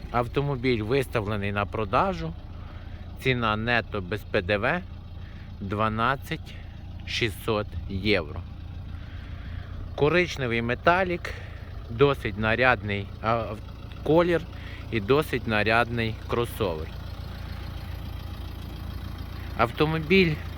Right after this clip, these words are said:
знаходиться просто в чудовому стані, без м'ятин, без царапин, на ледовському світлі, ближнє дальнє світло лед,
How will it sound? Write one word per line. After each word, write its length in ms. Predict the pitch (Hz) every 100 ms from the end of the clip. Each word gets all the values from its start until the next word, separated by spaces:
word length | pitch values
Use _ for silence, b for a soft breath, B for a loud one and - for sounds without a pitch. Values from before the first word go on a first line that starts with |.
| - - - -
знаходиться 680 | 131 139 - 156 135 - 123
просто 480 | - 156 156 - 120
в 100 | -
чудовому 560 | 120 127 139 120 113
стані, 500 | 117 - 156 160 151 - - - - - - - - - - - - - - - - -
без 240 | 104 127 123
м'ятин, 520 | 135 147 165 139 117
без 160 | 117
царапин, 640 | - - 123 139 147 151 139 139 - - - - - - - - - - - - - -
на 280 | 123 127 113 110
ледовському 760 | 123 151 156 127 120 - 110 113
світлі, 640 | - 143 175 - 151 147 - - - - - - - B B B B B -
ближнє 600 | 113 135 151 120 113 110
дальнє 480 | 101 117 110 107 107 -
світло 480 | 113 110 - 101 98 - - - - -
лед, 340 | 113 135 160